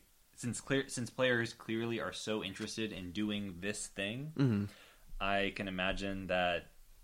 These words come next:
Speaker 1: there's room to design a commander that supports this thing a
Speaker 2: Yeah.
Speaker 1: little bit better. 'Cause Relentless Rats decks are still not good.
Speaker 2: No, they're just funny.
Speaker 1: Yeah.
Speaker 2: Yeah, I don't know how many of you have seen or played with a Relentless Rat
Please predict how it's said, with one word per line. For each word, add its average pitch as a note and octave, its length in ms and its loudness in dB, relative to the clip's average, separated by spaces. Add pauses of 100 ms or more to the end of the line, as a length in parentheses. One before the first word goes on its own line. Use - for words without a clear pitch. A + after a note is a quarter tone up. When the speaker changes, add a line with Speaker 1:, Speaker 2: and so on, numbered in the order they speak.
(320)
Speaker 1:
there's G#2 200 -2
room G2 280 -6
to G2 100 -6
design F#2 340 -2
a F2 60 -4
commander F2+ 480 -4
that F2 220 -4
supports - 500 -8
this F#2+ 540 -4
thing F2+ 400 -4
a - 60 0
Speaker 2:
Yeah. C3+ 80 10
Speaker 1:
little G2 180 6
bit - 80 -8
better. E2+ 280 -2
'Cause G#2+ 280 -4 (280)
Relentless C3+ 360 2
Rats B2 260 6
decks F#2+ 360 0
are G2 120 -6
still E3+ 240 0
not G2 240 2
good. F#2+ 380 -4 (160)
Speaker 2:
No, C#3+ 500 12
they're C3+ 180 10
just C3 200 4
funny. A#2 400 6 (180)
Speaker 1:
Yeah. F#2+ 320 4 (160)
Speaker 2:
Yeah, A#2+ 260 12
I B2 40 12
don't C3+ 160 12
know C#3 120 12
how C3+ 120 10
many B2 260 10
of A2+ 80 6
you A2+ 160 6
have A2 220 8
seen A2+ 260 8
or G#2+ 80 8
played A2 280 6
with G#2+ 180 4
a A2 40 6
Relentless G#2 520 4
Rat G2 260 6